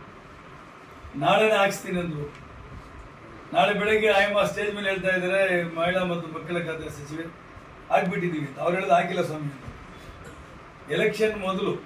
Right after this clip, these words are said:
ಪಾರ್ಲಿಮೆಂಟ್ ಎಲೆಕ್ಷನ್ ಮೊದಲು ಎರಡು ತಿಂಗಳದ್ದು ಒಂದೇ ಸಲ ದುಡ್ಡು ಹಾಕಿದ್ರು. ಎಲೆಕ್ಷನ್ ಮುಗಿದ ಮೇಲೆ ಅವ್ರ ಕೆಲಸ ಮುಗಿದು ದುಡ್ಡು ಹಾಕಿ ಹೋಗಿ.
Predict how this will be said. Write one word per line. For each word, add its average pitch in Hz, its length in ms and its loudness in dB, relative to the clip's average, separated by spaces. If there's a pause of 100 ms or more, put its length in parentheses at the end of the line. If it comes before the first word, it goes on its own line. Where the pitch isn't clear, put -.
(640)
ಪಾರ್ಲಿಮೆಂಟ್ 196 500 4
ಎಲೆಕ್ಷನ್ 196 400 0
ಮೊದಲು 180 300 0
ಎರಡು 180 260 4
ತಿಂಗಳದ್ದು 202 560 -2
ಒಂದೇ 208 180 4
ಸಲ 202 120 2
ದುಡ್ಡು 175 200 0
ಹಾಕಿದ್ರು. - 360 -2 (680)
ಎಲೆಕ್ಷನ್ 233 380 4
ಮುಗಿದ 226 360 0
ಮೇಲೆ 160 180 4 (800)
ಅವ್ರ 196 120 4 (120)
ಕೆಲಸ 220 160 4
ಮುಗಿದು 226 420 4
ದುಡ್ಡು 202 180 0
ಹಾಕಿ 175 260 2
ಹೋಗಿ. - 200 -12